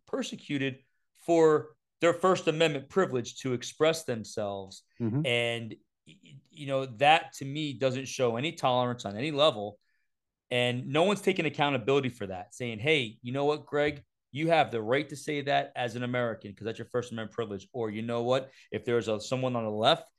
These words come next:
Speaker 1: that feels something, that's okay."
Speaker 2: Yeah.
Speaker 1: But there's no accountability, and accountability starts at the top, and our environment and what's going around, uh,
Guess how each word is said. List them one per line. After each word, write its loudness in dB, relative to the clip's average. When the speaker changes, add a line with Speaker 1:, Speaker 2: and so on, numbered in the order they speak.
Speaker 1:
that -6
feels -2
something, -4
that's 6
okay." -4
Speaker 2:
Yeah. 0
Speaker 1:
But 4
there's -2
no 4
accountability, -2
and -6
accountability 0
starts -2
at -16
the -12
top, -2
and -4
our 0
environment 0
and -4
what's 0
going 2
around, 2
uh, 0